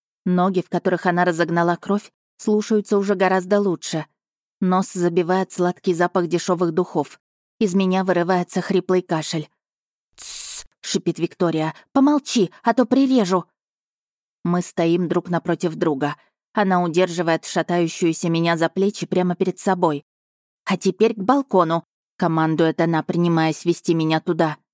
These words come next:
«Браслет!» Мне удается сказать это четко, пусть и не громко. «Я сняла браслет!» Вики замирает, она открывает удивленно рот, замечая, наконец, что браслета больше нет.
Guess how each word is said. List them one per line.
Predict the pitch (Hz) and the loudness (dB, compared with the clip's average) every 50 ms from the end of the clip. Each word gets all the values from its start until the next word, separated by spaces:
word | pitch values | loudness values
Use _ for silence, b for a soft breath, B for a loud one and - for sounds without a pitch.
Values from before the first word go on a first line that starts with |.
| _ _ _ _ _ _ _ _ _ _ _ | _ _ _ _ _ _ _ _ _ _ _
«Браслет!» | - - - 190 208 196 - - - 196 196 185 165 - _ - - _ _ _ _ _ _ _ | -6 -4 -2 -2 -2 -2 -2 -2 0 0 2 0 -2 -4 _ -18 -20 _ _ _ _ _ _ _
Мне | - 180 175 170 165 | 0 0 2 2 2
удается | 170 156 156 165 170 180 180 - - 180 | 2 2 0 2 2 0 -2 -2 -4 -6
сказать | - - 185 175 165 185 180 - | -4 -2 -2 0 0 0 -2 -2
это | 175 - 170 | -4 -4 -4
четко, | 156 - - 220 214 - - 165 156 | -4 -2 -4 -4 -4 -4 -6 -8 -6
пусть | - - 202 - - 208 | -4 -6 -6 -2 0 0
и | |
не | 202 214 | 0 2
громко. | 220 202 180 165 156 - - 160 147 - _ _ _ _ _ _ _ | 2 0 0 -2 -4 -6 -6 -8 -8 -10 _ _ _ _ _ _ _
«Я | - - 175 196 185 | -4 0 0 0 0
сняла | 185 - - - 180 214 240 226 208 170 139 | -2 -6 -4 0 2 2 2 2 2 0 -2
браслет!» | 151 180 185 190 - - 214 202 165 147 - - _ _ _ _ _ _ _ _ _ _ _ _ _ _ _ _ _ _ _ _ _ _ _ _ _ - | -2 -2 -2 -2 -2 0 0 0 0 -2 -8 -16 _ _ _ _ _ _ _ _ _ _ _ _ _ _ _ _ _ _ _ _ _ _ _ _ _ -6
Вики | 170 160 175 175 - 202 | 0 0 0 2 0 -2
замирает, | 190 190 202 196 202 208 214 190 165 151 147 143 - - - - - | 0 0 2 2 2 2 2 0 -2 -2 -4 -6 -8 -10 -12 -4 -2
она | 170 165 170 170 170 | -2 0 2 2 0
открывает | 165 - - 214 170 160 175 180 180 170 - | 0 -2 -2 -2 0 2 2 2 0 0 -2
удивленно | 175 160 175 165 165 180 180 180 175 180 190 | -2 -2 0 0 0 0 0 2 2 2 2
рот, | 196 220 214 - - _ _ _ _ _ - | 2 2 0 0 -2 _ _ _ _ _ -2
замечая, | 185 175 170 170 165 - - 196 180 170 | -2 0 0 0 -2 -2 0 0 0 2
наконец, | 165 170 170 - 180 180 180 180 156 - - - | 0 -2 -2 0 0 0 0 -2 -4 -6 -10 -12
что | - - 190 | -6 -4 -2
браслета | 165 160 180 175 - 185 175 170 - 165 | 0 0 0 0 2 0 0 2 2 2
больше | 165 175 170 156 - - 185 | 2 2 0 0 0 -2 0
нет. | 175 175 160 147 | 0 0 -2 -4